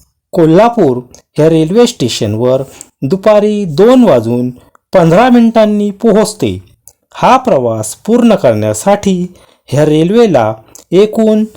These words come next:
तीन तास आणि पंचावन्न मिनिट लागतात. ही एक सुपरफास्ट टाईपची ट्रेन आहे. मित्रांनो, आज तुम्ही सर्वांनी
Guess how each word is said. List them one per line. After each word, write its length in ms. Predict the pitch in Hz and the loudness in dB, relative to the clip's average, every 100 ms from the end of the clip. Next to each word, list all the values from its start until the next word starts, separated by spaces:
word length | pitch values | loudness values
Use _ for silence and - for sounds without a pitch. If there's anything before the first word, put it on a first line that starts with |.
| - _ - | -20 _ 0
तीन 300 | 269 277 247 | 4 4 4
तास 460 | - 127 - - - _ - | 2 0 -2 -6 -14 _ -2
आणि 240 | 180 214 | 0 0
पंचावन्न 720 | 208 190 185 190 240 247 240 | 0 0 0 0 2 4 4
मिनिट 540 | 233 135 113 120 120 - - _ - | 2 0 -2 -2 -4 -10 -20 _ -2
लागतात. 480 | 170 170 - - 95 - _ _ _ _ _ - | 0 0 -2 -2 -2 -6 _ _ _ _ _ -4
ही 280 | 214 254 | 0 2
एक 260 | 247 233 240 _ _ - | 4 2 -2 _ _ -14
सुपरफास्ट 920 | - 240 294 285 - 156 151 - - - _ _ - | -6 -2 0 0 0 0 0 -2 -12 -20 _ _ 0
टाईपची 680 | 208 254 247 - 185 160 160 _ | 2 2 -2 -6 -2 -2 -4 _
ट्रेन 280 | 160 151 151 | -2 0 0
आहे. 300 | 101 104 87 - - _ _ _ _ _ _ _ - | -4 -4 -6 -10 -20 _ _ _ _ _ _ _ -10
मित्रांनो, 600 | 139 165 208 233 233 226 226 _ _ _ - | -6 0 2 4 4 2 -2 _ _ _ -4
आज 240 | 180 202 | -2 -2
तुम्ही 360 | - 185 151 139 | -2 -2 0 -2
सर्वांनी 680 | - 135 180 226 220 135 | -2 0 2 2 2 -2